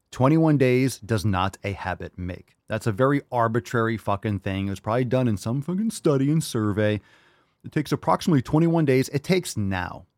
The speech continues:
If you make a change and you never go back, you start the habit immediately.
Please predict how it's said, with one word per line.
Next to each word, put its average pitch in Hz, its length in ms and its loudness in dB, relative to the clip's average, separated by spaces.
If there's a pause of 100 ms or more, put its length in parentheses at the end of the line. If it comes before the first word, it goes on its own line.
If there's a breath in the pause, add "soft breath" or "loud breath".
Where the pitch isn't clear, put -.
(800)
If 135 160 0
you 127 100 2
make 117 240 2
a 185 60 2
change 147 480 0
and 107 120 -2
you 98 80 -2
never 98 640 -2
go 135 160 0
back, 113 380 0 (720)
you 101 160 -4
start 95 300 -2
the 95 80 -4
habit 90 280 -4
immediately. 127 520 -2